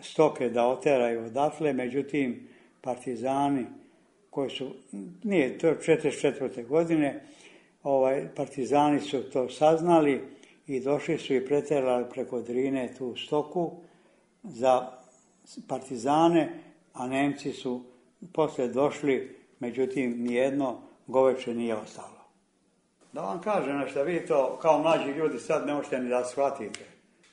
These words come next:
Kako su izgledali? Partizani su nosili petokrake, a četnici su nosili kokarde i šubare.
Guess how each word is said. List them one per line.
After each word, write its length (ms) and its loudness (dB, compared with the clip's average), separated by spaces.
Kako 240 2
su 120 -2
izgledali? 540 4
Partizani 540 4
su 180 0
nosili 440 2
petokrake, 720 4
a 80 -8
četnici 560 0
su 180 -6
nosili 440 0
kokarde 520 6
i 40 -2
šubare. 560 0